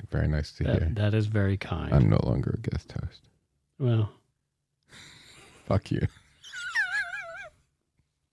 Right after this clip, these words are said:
Speaker 2: Oh, yeah. It's like I said, I, I really have trouble with, with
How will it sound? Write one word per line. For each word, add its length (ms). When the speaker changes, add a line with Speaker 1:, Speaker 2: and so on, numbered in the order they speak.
Speaker 2:
Oh, 800
yeah. 380
It's 180
like 180
I 80
said, 320
I, 200
I 180
really 380
have 380
trouble 380
with, 360
with 240